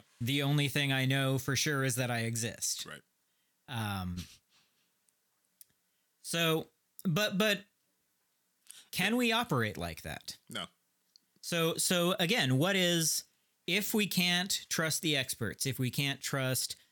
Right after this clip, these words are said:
Speaker 1: politicians, if we can't trust the media, how do we trust anything? Be-, because we can't, we can't operate without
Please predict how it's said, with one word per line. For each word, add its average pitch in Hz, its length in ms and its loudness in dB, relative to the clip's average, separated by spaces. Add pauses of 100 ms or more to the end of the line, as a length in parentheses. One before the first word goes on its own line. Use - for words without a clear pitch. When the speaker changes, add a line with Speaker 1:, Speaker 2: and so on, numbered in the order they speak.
(200)
Speaker 1:
politicians, 139 880 0
if 123 140 -4
we 127 120 0
can't 139 320 -2
trust 131 520 -2
the 127 120 0
media, 120 640 0 (1500)
how 190 340 2
do 170 160 6
we 160 160 6
trust 135 440 0
anything? 107 520 -2 (920)
Be-, 185 140 -2
because 180 400 2
we 175 160 4
can't, 208 640 -2 (880)
we 156 200 0
can't 156 440 0 (140)
operate 127 720 0 (160)
without 123 520 -2